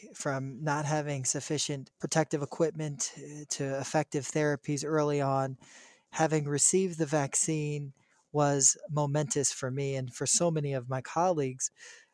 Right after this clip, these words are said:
as an opportunity to finally fight back against something that has taken so much from us.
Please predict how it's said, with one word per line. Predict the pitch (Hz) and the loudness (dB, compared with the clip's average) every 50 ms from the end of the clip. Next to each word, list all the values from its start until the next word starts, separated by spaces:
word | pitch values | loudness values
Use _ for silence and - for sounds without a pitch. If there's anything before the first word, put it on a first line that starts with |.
| _ _ - | _ _ -6
as | 139 135 131 139 | -2 0 0 0
an | 139 143 | 2 0
opportunity | 147 151 - 165 151 - - 180 175 165 156 151 147 135 | 0 -2 -2 -4 -2 0 0 0 2 2 0 0 -2 -2
to | 127 139 | -4 -8
finally | 123 - - 160 165 170 180 175 160 151 147 139 | -10 -8 -4 -2 -2 0 0 -2 -2 -2 -4 -4
fight | 127 - 151 156 156 - - | -4 -4 -4 -4 -4 -6 -6
back | - 156 156 - - - | -4 -4 -4 -4 -4 -8
against | 139 135 - 135 127 120 - | -8 -6 -4 -4 0 0 0
something | - 156 143 135 - 147 139 | 0 0 -2 -4 -6 -6 -4
that | 135 135 131 | -4 -4 -6
has | 123 113 139 135 135 135 123 - | -6 -6 -4 -2 -2 0 -2 -2
taken | - - 160 156 - 151 139 | -2 -4 -4 -4 -2 0 0
so | - - 143 | 0 0 0
much | 135 139 143 143 - - - - | 0 -2 -2 -4 -4 -6 -8 -10
from | - - 131 127 131 | -8 -6 -6 -6 -6
us. | 135 135 - - - - | -8 -6 -6 -6 -8 -8